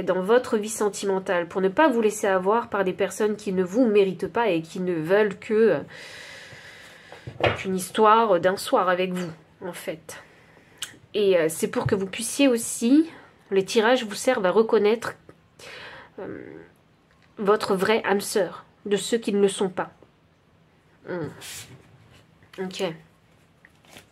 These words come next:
À quoi ça sert les tirages ? À quoi servent les tirages ?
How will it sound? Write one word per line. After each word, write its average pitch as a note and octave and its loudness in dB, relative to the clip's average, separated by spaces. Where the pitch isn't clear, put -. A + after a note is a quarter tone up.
À G3+ -4
quoi B3 0
ça A#3 -2
sert A#3+ 0
les A3 4
tirages ? G#3 0
À F#3+ -10
quoi G3+ -10
servent F#3+ -8
les F#3 -10
tirages ? F3+ -12